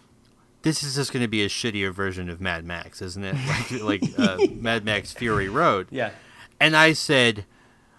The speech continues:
Speaker 1: "I fucking hope so." <laughs> Like, if it's seventy percent of Mad Max Fury Road, but with Wolverine, I am, I'm so in.
Speaker 2: Um, okay, I, I also really like Old Man Logan. Um,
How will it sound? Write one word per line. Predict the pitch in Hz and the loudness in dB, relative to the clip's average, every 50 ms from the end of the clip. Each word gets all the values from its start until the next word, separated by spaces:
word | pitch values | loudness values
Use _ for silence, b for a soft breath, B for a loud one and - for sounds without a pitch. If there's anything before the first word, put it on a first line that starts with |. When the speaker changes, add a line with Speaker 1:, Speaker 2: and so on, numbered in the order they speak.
| b b b _ _ _ _ _ | b b b _ _ _ _ _
Speaker 1:
"I | 117 123 127 123 - | 6 6 6 6 4
fucking | - - 135 117 - 120 101 92 | 4 4 4 4 4 0 -4 -2
hope | - 113 123 143 - - | 2 4 4 4 2 0
so." | - - - - - - 196 143 120 123 135 143 B B | -6 -8 -6 -2 8 12 12 12 12 10 6 2 B B
<laughs> | B B B B | B B B B
Like, | - 165 175 170 - - | 4 4 4 4 4 2
if | 175 190 180 - | 2 2 4 4
it's | 247 233 - - - - - - | 4 4 2 0 -8 -14 -14 -14
seventy | - - - - - 156 160 165 175 196 185 196 190 | -14 -12 -6 2 6 6 6 6 6 4 2 2 2
percent | 180 - 160 139 - - 139 139 151 156 143 | 4 2 2 2 4 4 6 6 6 4 4
of | 139 135 120 117 | 2 0 0 2
Mad | 117 123 123 127 120 | 4 6 6 6 6
Max | 120 127 127 127 - - | 4 4 4 2 0 -2
Fury | - - 135 131 127 120 110 | -2 0 2 4 4 4 4
Road, | 107 107 110 123 143 131 113 | 4 4 4 4 2 2 2
but | 117 117 104 | 0 2 2
with | 110 110 104 | 0 -2 -4
Wolverine, | 98 104 113 117 110 113 107 101 101 107 113 131 156 185 202 214 - _ _ b b b b b _ _ - | -2 -2 0 0 2 2 2 2 2 2 2 2 0 -2 -4 -6 -10 _ _ b b b b b _ _ 4
I | 113 131 135 143 | 6 8 8 8
am, | 135 123 113 110 104 104 113 - _ _ - - _ _ | 8 6 2 0 -4 -8 -10 -16 _ _ -20 -20 _ _
I'm | - 107 107 101 98 | -4 -2 -2 -2 -2
so | - - - - 113 110 104 98 | -6 -4 0 2 4 4 4 2
in. | 87 85 85 101 104 _ b b b b b b b b b b b b _ _ | 0 -4 -8 -12 -18 _ b b b b b b b b b b b b _ _
Speaker 2:
Um, | - 151 151 147 147 147 147 143 139 139 - - _ _ _ _ _ _ _ | 2 4 4 4 4 4 2 0 -2 -6 -10 -16 _ _ _ _ _ _ _
okay, | - 160 151 147 120 104 - | -2 0 2 2 0 0 2
I, | - 143 143 147 147 143 143 143 139 139 - - - _ _ - | 4 6 6 6 6 4 2 0 -2 -4 -6 -10 -16 _ _ -2
I | 143 143 143 | 2 4 4
also | 147 147 143 - 156 135 120 | 4 4 2 0 0 0 0
really | 120 120 117 107 | 0 -2 -2 -2
like | 101 92 92 92 - | -2 -4 -6 -6 -8
Old | 92 87 | -10 -8
Man | 92 90 90 90 | -8 -8 -8 -8
Logan. | 92 90 95 95 90 90 92 92 - _ _ _ | -8 -10 -10 -10 -12 -12 -12 -16 -18 _ _ _
Um, | - 98 95 92 90 87 90 90 - | -14 -12 -10 -10 -10 -12 -14 -16 -18